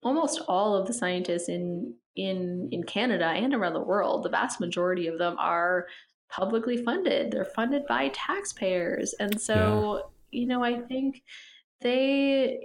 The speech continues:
Speaker 1: you know, not only should they be, you know, encouraged to communicate more broadly, I think it should actually be a requirement. It should be required and expected as,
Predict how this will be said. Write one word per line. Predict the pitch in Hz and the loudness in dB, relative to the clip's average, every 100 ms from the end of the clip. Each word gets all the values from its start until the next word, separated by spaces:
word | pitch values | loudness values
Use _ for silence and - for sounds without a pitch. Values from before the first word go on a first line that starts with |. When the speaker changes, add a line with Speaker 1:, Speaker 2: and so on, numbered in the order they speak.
| - - | -14 -12
Speaker 1:
you | 67 73 247 240 | -8 -4 0 4
know, | 233 | 4
not | 247 311 | 4 4
only | 254 214 | 2 2
should | - 339 403 277 | 0 0 0 2
they | 185 180 175 180 175 180 | 2 4 2 2 0 -2
be, | 185 185 180 180 175 - _ _ _ - | -2 0 2 2 0 -4 _ _ _ -12
you | - 202 | -6 -2
know, | 175 | 0
encouraged | - 180 - 403 359 226 - | 0 -2 0 2 2 0 -2
to | 190 185 | -2 -2
communicate | - 190 180 180 175 - | -2 -2 -2 -2 -2 0
more | 175 | 0
broadly, | 175 175 180 185 | 2 0 0 0
I | - | -2
think | 233 302 | 0 0
it | 359 | 0
should | 320 - | -2 -2
actually | - 277 - 254 | -2 -2 -2 -2
be | 240 247 247 247 247 - _ _ _ | 0 0 0 -2 -6 -16 _ _ _
a | - 226 | -2 0
requirement. | 226 226 - 208 370 320 - - 220 | 0 -2 0 0 2 0 0 -2 -2
It | - | -4
should | 233 240 | -2 -2
be | 269 | 0
required | 269 262 - 247 277 226 202 | -2 -2 -2 0 2 2 2
and | 185 | 0
expected | 185 - 185 190 - 190 180 | -2 -4 -2 -2 -2 0 2
as, | 175 180 | 0 0